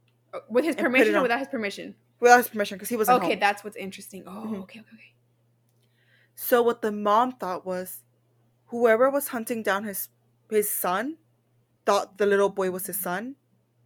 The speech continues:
Speaker 2: and killed him.
Speaker 1: Oh, wow.
Speaker 2: Mm-hmm. So, um,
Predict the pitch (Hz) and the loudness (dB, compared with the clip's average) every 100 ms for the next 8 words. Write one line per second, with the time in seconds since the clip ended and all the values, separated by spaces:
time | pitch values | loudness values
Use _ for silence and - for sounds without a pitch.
0 | _ - 202 - 220 196 - 208 _ _ | _ -10 -10 -4 -4 -2 -8 -14 _ _
1 | _ - 214 214 220 214 208 202 208 208 | _ -10 -6 -6 -8 -8 -8 -8 -8 -8
2 | 202 196 214 214 _ 196 202 190 - _ | -8 -8 -12 -18 _ -14 -10 -12 -14 _
3 | _ _ _ _ _ - _ _ _ _ | _ _ _ _ _ -20 _ _ _ _
4 | _ - - - 277 262 254 254 _ _ | _ -16 -10 0 2 4 0 -4 _ _
5 | _ _ _ _ 214 208 196 208 220 | _ _ _ _ -2 -2 -4 -8 -20